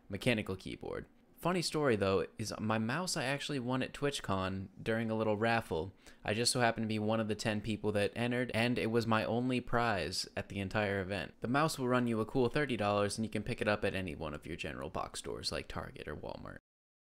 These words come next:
My P C is a pre-built. It's the H P Omen Obelisk eight seventy-five. It was about fifteen hundred dollars when I bought it seven months ago at Best Buy.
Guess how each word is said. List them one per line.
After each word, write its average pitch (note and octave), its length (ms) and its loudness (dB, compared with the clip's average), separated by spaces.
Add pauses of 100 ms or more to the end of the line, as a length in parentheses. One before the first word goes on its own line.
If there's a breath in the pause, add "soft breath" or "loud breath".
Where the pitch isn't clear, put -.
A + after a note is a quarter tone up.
(280)
My A2+ 220 4
P - 220 12
C F3 320 6
is B2 320 6
a A#2 80 4
pre-built. C3 580 10
It's - 140 -4
the - 200 -4
H B2+ 300 0
P C3 300 2
Omen A2+ 400 2
Obelisk B2 580 4
eight G#2+ 180 -2
seventy-five. A2+ 760 4
It - 340 -18
was A2 80 -6
about A#2+ 240 4
fifteen D3+ 360 0
hundred A#2 240 0
dollars G#2+ 360 6
when G#2+ 100 0
I G2+ 60 2
bought G2+ 240 4
it - 160 2 (240)
seven A2 460 2
months G2 260 0
ago F#2 300 0
at - 320 -4
Best - 280 2
Buy. - 280 -4